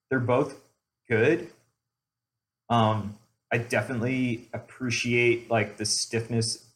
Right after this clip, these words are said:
and precision when I have the, the carbon wheels on the, the e-bike because it's so heavy. And I mean, it's the same thing as, like, you know, those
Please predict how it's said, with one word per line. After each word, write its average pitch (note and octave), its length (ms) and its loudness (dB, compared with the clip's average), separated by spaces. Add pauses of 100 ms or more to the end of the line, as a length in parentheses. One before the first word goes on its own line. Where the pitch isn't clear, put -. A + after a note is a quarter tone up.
and G#2+ 160 -10
precision G#2+ 680 -4
when G#2+ 140 -2
I G2 80 -2
have G2+ 300 0
the, G2 320 0
the - 80 -8
carbon G2+ 400 -2
wheels G#2 400 0
on G2+ 460 -2
the, F2+ 340 -2 (180)
the G2+ 160 -8
e-bike G#2 460 -2
because A2 260 -4
it's - 140 -6
so G2+ 220 -2
heavy. G#2 420 -4 (300)
And A2 100 -2
I - 20 0
mean, G2+ 200 -4
it's G#2 180 -8
the A2 100 -6
same G2+ 240 -2
thing F#2+ 200 -4
as, F2+ 120 -10
like, F#2 220 -4 (200)
you A2 140 -2
know, E2+ 260 -8
those G#2 340 -2